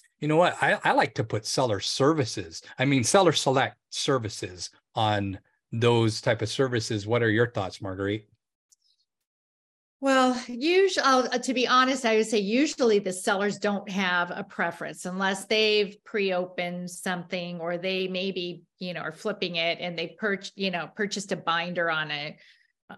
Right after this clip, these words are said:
Speaker 2: for title where they pay less when they go to sell. Um, so it's usually the other agent that, you know, be honest, picks it.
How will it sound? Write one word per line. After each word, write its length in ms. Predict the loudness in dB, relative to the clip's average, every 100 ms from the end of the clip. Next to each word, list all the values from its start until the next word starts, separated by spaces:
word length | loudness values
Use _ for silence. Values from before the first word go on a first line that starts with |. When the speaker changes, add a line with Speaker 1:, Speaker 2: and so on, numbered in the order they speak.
| -8
Speaker 2:
for 120 | -6
title 600 | -4 0 2 2 -2 -6
where 360 | -6 -4 -4 -4
they 160 | -4 -4
pay 400 | -4 -4 -4 -6 -2
less 600 | 0 0 -2 -8 -14 -16 -16
when 220 | -10 -8
they 140 | -8 -10
go 260 | -6 -6
to 100 | -6
sell. 600 | -8 -2 0 0 -4 -6 -12 -20 -20 _ -2
Um, 420 | 2 2 0 -6
so 160 | 0 2
it's 160 | 4
usually 340 | 2 2 4 4
the 160 | 4
other 220 | 4 4 2
agent 480 | 0 -2 -6 -10 -8
that, 460 | 0 0 0 -4 -10 -14 -14 _ _ _ _ _ _ -20 -20 -20 -16
you 180 | -14
know, 100 | -12
be 180 | -10 -6
honest, 440 | -6 -6 -8 -12 -4
picks 320 | -4 -4 -12
it. 240 | -14 -16